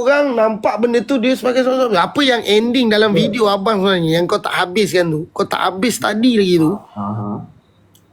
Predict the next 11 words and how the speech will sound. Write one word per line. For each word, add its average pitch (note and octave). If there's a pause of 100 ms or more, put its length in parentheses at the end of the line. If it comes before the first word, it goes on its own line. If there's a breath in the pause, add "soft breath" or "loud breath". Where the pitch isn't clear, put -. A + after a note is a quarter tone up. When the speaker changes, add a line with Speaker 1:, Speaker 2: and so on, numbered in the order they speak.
(160)
Speaker 1:
Ending B3
tu C#4+
lah F3
sebenarnya F#3+ (960)
melambangkan G3+ (280)
kita G3
sebagai F#3
seorang F#3+
suami F#3+
yang F#3+
sejati. F3+